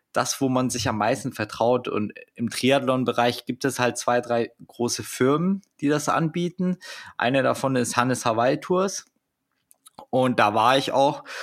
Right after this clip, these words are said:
Und irgendwie ist es auch, wenn man einmal ein gutes Gefühl bei einer Company hat oder bei einem Veranstalter, dass man immer wieder bucht. Und man sieht's, glaub ich, an den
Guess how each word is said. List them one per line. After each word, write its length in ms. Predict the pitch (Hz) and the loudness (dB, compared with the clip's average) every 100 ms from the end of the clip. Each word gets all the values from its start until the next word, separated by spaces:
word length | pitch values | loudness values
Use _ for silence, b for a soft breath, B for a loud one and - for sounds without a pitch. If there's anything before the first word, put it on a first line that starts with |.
| B | B
Und 240 | - 123 - | -2 -2 2
irgendwie 380 | 135 160 160 151 | 2 4 4 2
ist 160 | 139 | 2
es 100 | 143 | 0
auch, 200 | 135 127 | 2 2
wenn 140 | 135 131 | 0 0
man 120 | 123 | 2
einmal 340 | - 143 156 | 2 2 2
ein 100 | 143 | 0
gutes 340 | 135 151 131 - | -2 -4 -6 -10
Gefühl 640 | 110 - 165 180 180 - b b _ | -10 -2 2 2 0 -4 b b _
bei 240 | 120 120 | 2 4
einer 240 | - 117 117 | 4 2 0
Company 500 | - 151 165 143 127 | 0 0 0 0 2
hat 260 | 120 135 | 0 0
oder 160 | 127 117 | 0 0
bei 180 | 110 110 | 2 0
einem 220 | 110 110 | 0 0
Veranstalter, 800 | - - 139 - - 120 120 123 | -2 -2 -4 -4 0 0 0 0
dass 180 | 117 - | -2 -2
man 140 | 117 | -4
immer 340 | 131 135 123 117 | 0 0 0 -2
wieder 300 | 131 131 123 | 0 0 2
bucht. 340 | 127 127 - B B B - | 0 0 -4 B B B -4
Und 100 | 113 | 0
man 180 | 113 107 | 2 2
sieht's, 280 | 120 - | -2 -2
glaub 240 | - 113 110 | 0 0 2
ich, 120 | - | -2
an 120 | 104 | 0
den 240 | 104 104 | 0 -2